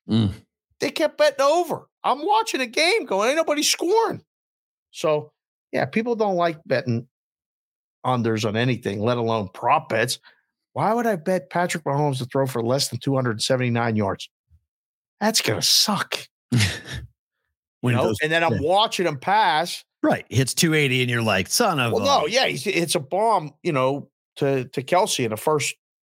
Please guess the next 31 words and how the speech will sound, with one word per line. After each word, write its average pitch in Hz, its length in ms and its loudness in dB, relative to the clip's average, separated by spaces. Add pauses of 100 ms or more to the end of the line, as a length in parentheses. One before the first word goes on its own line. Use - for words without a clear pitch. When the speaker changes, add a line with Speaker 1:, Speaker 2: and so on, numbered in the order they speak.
(280)
Speaker 2:
quarter 185 400 0
for 117 380 -6
seventy-five 156 720 0
yard 147 220 -2
touchdown. 113 460 -2
You're 110 120 0
like, 104 240 -2
"Oh, 131 140 2 (120)
I'm 120 160 -2
dead." 98 240 -4 (420)
Speaker 1:
Yep. - 280 0
Speaker 2:
And 131 80 0
then 156 60 -2
you 175 80 2
have 165 80 0
to 151 100 -2
sit 156 200 0
there 143 100 0
with 139 140 -2
the 131 80 -2
pain 165 320 -2
of 123 100 -2
watching 139 380 0
it, 127 120 -4
waiting 135 320 0
to 123 80 0
lose. 160 400 -2 (340)
It's, - 460 -2 (120)
yeah, 208 240 0
it's 117 160 -8
hard. 190 260 0